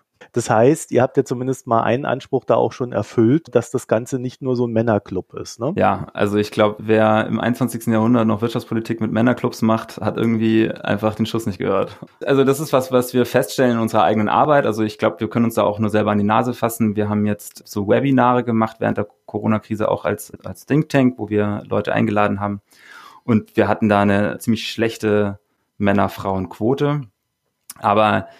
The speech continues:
Speaker 2: also das war für uns einfach von vornherein klar, dass wir da dran arbeiten müssen. Und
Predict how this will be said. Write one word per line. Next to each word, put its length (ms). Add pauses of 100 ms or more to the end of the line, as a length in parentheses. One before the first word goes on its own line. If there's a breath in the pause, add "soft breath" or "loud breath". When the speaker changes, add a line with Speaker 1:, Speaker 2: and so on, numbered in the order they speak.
(440 loud breath)
Speaker 2:
also 220
das 160
war 100
für 140
uns 400
einfach 260
von 140
vornherein 400
klar, 240
dass 160
wir 60
da 120
dran 180
arbeiten 440
müssen. 340
Und 380